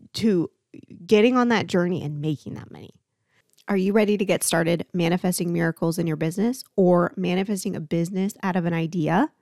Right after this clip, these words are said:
Go and get my brand new worksheet that's totally free, gratitude journal printable for entrepreneurs. You can get it at the celebration effect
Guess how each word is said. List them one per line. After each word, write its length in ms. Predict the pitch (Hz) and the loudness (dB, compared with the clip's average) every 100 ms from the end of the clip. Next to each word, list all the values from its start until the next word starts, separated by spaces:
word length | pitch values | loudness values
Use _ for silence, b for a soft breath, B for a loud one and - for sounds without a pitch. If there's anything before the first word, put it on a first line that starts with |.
| b b b b b b 180 | b b b b b b -4
Go 320 | 180 175 240 | 2 4 6
and 180 | 294 240 | 4 0
get 240 | 214 202 - | 0 0 -2
my 300 | 185 156 175 _ | -4 -4 -8 _
brand 320 | - 170 208 | -4 0 0
new 280 | 190 170 165 - - | 2 0 0 -4 -2
worksheet 540 | 180 180 - 160 147 | -2 0 -4 -6 -8
that's 220 | - - | -10 -10
totally 400 | - 185 165 220 | -6 -2 0 0
free, 400 | 262 185 170 170 - b b b - | -2 -4 -4 -4 -8 b b b -2
gratitude 540 | 165 165 214 254 226 | 0 2 2 0 0
journal 420 | 196 180 180 185 _ - | 0 0 0 -2 _ -10
printable 440 | - 160 156 147 | -4 -4 -2 -4
for 200 | 156 - | -4 -6
entrepreneurs. 800 | - 156 190 185 165 156 160 160 - | -4 -6 -6 -4 -4 -4 -8 -10 -14
You 160 | 170 | -8
can 120 | 170 190 | -4 -2
get 140 | 180 | -2
it 100 | 170 | -2
at 180 | - - | -6 -8
the 100 | 175 | -6
celebration 600 | - 175 170 190 190 208 | -4 -2 -2 -2 -2 -4
effect 460 | 190 185 190 - | -4 -2 -4 -6